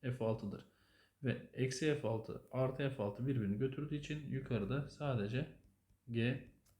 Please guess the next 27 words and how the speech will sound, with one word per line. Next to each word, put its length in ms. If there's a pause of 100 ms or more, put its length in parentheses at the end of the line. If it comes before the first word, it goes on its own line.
(120)
sekiz 380
kalır. 280 (720)
Aynı 260
şekilde 480 (600)
şimdi 320
g'nin 340
periyodu 380
da 100
sekiz 360
olduğundan, 520
e, 60
yirmi 300
dörtten 540 (100)
sürekli 440
sekiz 360
çıkarırsak 520 (280)
on 160
altı 340
ve 280
dolayısıyla 500
sekize 360
ulaşırız. 420
Yani 200
aslında 300
burası 220
G 260
sekizdir. 680